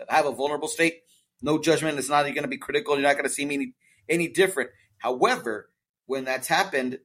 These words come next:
and, and, and, but this is by and large, these are generalizations. I understand it doesn't apply to everybody, but by and large, that's why men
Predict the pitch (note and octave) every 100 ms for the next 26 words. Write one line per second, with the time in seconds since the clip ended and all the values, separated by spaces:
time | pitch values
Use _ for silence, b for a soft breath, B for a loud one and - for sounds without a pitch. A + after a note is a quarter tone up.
0 | - C#3 C#3 C#3+ C#3 C3+ C3+ C3 D#3+ D#3+
1 | F3 A#3 - D#3 D#3+ D3 C3 A2+ - -
2 | E3 F3 F3 F#3 F#3+ F#3 C#3 B2 B2 C3+
3 | C#3 A#2 A#2+ B2+ D3 B2 A#2+ A2+ B2 C3+
4 | B2 B2+ A#2+ B2+ A#2+ G#2 G2 - _ _
5 | _ _ _ _ _ _ _ _ F3 D3+
6 | - _ - C3+ D#3+ G#3+ F#3 C3 B2 A2+
7 | A#2 A#2+ A2+ B2 A2+ D#3+ D3 C#3